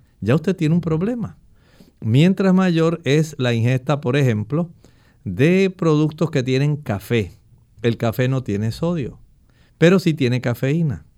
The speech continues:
Y la cafeína es un vasoconstrictor, quiere decir que estrecha las arterias, haciendo que la presión suba.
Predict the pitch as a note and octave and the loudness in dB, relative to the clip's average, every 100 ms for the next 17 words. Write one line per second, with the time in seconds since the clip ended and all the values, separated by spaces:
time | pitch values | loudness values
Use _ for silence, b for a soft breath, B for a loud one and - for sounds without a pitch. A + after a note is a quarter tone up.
0 | _ _ _ - D3+ D#3 D#3+ E3 D#3+ D#3 | _ _ _ 0 0 2 0 0 0 0
1 | D3+ D3+ D3+ D3 C3 A2 B2 A#2+ - A#2+ | 0 0 0 0 -2 -2 -4 -4 -2 -4
2 | A2 - A#2 A2 - A2+ G#2+ - - C3 | -4 -4 -2 -2 -4 -4 -4 -6 0 0
3 | A2 A#2 A#2 C#3 C#3+ D3 D#3 D#3 D#3 D#3+ | 0 -2 0 0 0 -2 -2 -4 -4 -4
4 | - B2 - - C#3 D#3 D#3 D3+ C3+ D#3 | -2 -4 -4 -6 0 0 0 -2 0 -2
5 | D#3 D#3 B2 B2 D#3 D#3 _ b b b | -4 -2 -2 0 -2 -4 _ b b b
6 | b - A2+ - A#2 B2 C3 B2 G#2 F#2+ | b -4 -2 0 0 0 0 -2 -2 -4
7 | - G#2+ A2 E3+ F3 - | -4 -4 -2 -4 -4 -6